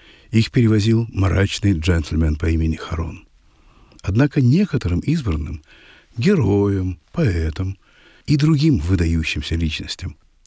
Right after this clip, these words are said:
а также их близким, родным, вероятно, друзьям и всяким прочим, доставался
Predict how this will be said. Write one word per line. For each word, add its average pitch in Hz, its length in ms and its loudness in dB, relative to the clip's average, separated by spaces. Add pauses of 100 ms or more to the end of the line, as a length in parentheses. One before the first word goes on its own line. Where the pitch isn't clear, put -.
а 98 100 0
также 95 300 2
их 78 120 -2
близким, 160 520 0 (240)
родным, 95 480 0 (760)
вероятно, 131 680 0
друзьям 95 680 -2 (500)
и 277 80 0
всяким 71 280 -6
прочим, 151 360 -4 (800)
доставался 135 600 0